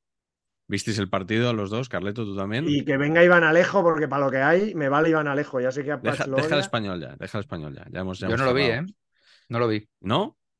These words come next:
Speaker 3: No, me no. Combinado
Speaker 1: Bueno.
Speaker 3: nacional español contra Estados Unidos, amigo.
Speaker 1: Ah, que tú estabas viendo el baloncesto.
Speaker 2: Palacanestro.
Speaker 1: El palacanestro, claro, claro, claro. O sea, tú entre un amistoso de España de baloncesto, de palacanestro, y un partido del Barça, ves el palacanestro.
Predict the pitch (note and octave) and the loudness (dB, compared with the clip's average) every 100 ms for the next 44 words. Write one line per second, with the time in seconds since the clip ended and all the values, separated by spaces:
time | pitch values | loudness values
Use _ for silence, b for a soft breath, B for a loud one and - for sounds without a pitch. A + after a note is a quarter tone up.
0 | _ _ _ G2+ F#2+ F#2 G2 B2 F#2+ F#2+ | _ _ _ -6 -6 -4 -6 -4 -6 -4
1 | G2 G2 A2+ A2+ G#2+ G#2 G2+ G2+ G#2 A#2 | -2 0 0 -2 -6 -8 -6 -6 -4 -4
2 | B2 A#2 G#2+ F#2+ A2 A2 G#2 A2 F#2 F#2 | -4 -8 -8 -6 -6 -6 -8 -8 -8 -10
3 | G#2 E2+ - G2+ G2+ F2+ F2+ - G#2 F#2+ | -12 -14 -6 -2 0 -2 -6 0 0 2
4 | G2+ G#2 G2+ F#2+ F#2 F2 F2 D#2+ D#2 G#2+ | 0 0 0 -2 -2 -4 -6 -8 -8 -10
5 | - - E2+ B2 A#2+ A#2+ D3 - B2 F#2 | -10 -16 -14 -14 -12 -8 -8 -10 -12 -10
6 | - D#2+ E2 F2+ - - D#2+ D#2+ D#2+ D2 | -6 -6 -6 -8 -10 -14 -10 -8 -8 -8
7 | E2 D#2+ D#2 E2 D2 _ _ _ _ _ | -10 -10 -10 -10 -12 _ _ _ _ _
8 | _ _ _ _ - G#2+ A2 A#2+ A2+ A2+ | _ _ _ _ -4 -4 0 0 2 0
9 | B2 C#3 B2 B2 G#2 - G2 G2 G2+ G2+ | 2 2 -2 -2 -6 -4 -6 -6 -6 -6
10 | F#2+ F#2+ - F#2 F2 F2 F2 E2+ E2 E2 | -6 -8 -6 -6 -4 -4 -4 -6 -6 -8
11 | - D#2 - D#2+ D#2+ E2 E2+ E2 D#2+ - | -12 -14 -10 -12 -8 -8 -6 -10 -12 -16
12 | E2 E2+ D#2+ E2 D#2+ F2 F#2 G#2 G2 G#2+ | -16 -14 -10 -10 -8 -10 -6 -6 -4 -6
13 | G#2 G2+ G2 F#2 A2 B2+ D3 A2 G#2 A2+ | -4 -4 -6 -6 -8 -6 -6 -6 -6 -8
14 | - F2 E2+ F#2 - - | -8 -8 -8 -12 -14 -20